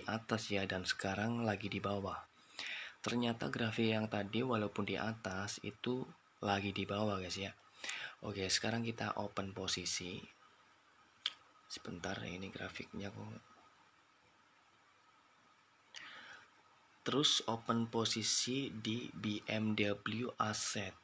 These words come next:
Oke, baik, guys, grafiknya seperti ini. Kita terus open posisi, eh, downtrend ya, se-, selama satu menit. Downtrend.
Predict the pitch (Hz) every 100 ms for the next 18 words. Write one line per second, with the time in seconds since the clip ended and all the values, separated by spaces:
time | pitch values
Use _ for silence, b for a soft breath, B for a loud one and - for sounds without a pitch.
0 | - - B B B B 110 113 117 113
1 | 110 107 92 - 98 101 107 110 123 127
2 | 113 110 98 87 87 117 117 - 120 127
3 | 120 - - - 113 113 113 107 110 107
4 | 101 - 107 98 - 120 131 135 B B
5 | B B - 101 95 92 95 95 98 98
6 | 120 123 117 101 110 117 - 110 104 101
7 | 110 - - - - - - - - -
8 | - 110 104 110 123 104 101 101 95 -
9 | - - - _ - - B B B -
10 | 101 90 87 - 98 120 131